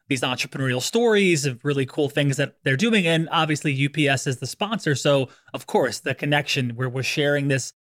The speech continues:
and I see that's one way that they can leverage it. And it's, we've seen the momentum. And so it's beautiful. Another article we saw was on this whole McDonald's discovering the golden ticket to the, to making money in the metaverse.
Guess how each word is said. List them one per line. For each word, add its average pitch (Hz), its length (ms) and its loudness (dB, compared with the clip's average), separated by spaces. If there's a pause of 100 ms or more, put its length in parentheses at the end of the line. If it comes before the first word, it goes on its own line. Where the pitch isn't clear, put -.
and 156 100 2
I 156 100 2
see 180 220 -2
that's 139 220 0
one 143 260 0
way 131 200 2
that 131 280 -4
they 131 160 -2
can 127 180 -6
leverage 123 360 -2
it. 117 140 -6
And 123 120 -8
it's, 120 160 -4
we've 135 200 0
seen 139 180 -4
the 127 80 -2
momentum. 120 580 -6
And 123 120 -10
so 127 160 -4
it's 120 120 -10
beautiful. 131 520 -4 (420)
Another 185 340 2
article 180 380 2
we 160 80 4
saw 156 300 2
was 147 200 2
on 147 120 2
this 139 160 -2
whole 147 140 0
McDonald's 139 840 -2 (120)
discovering 139 600 0
the 131 100 -2
golden 143 380 2
ticket 139 360 -4
to 147 100 -6
the, 127 180 -12
to 139 140 -4
making 135 360 -2
money 139 220 0
in 131 80 0
the 127 60 -2
metaverse. 165 680 -2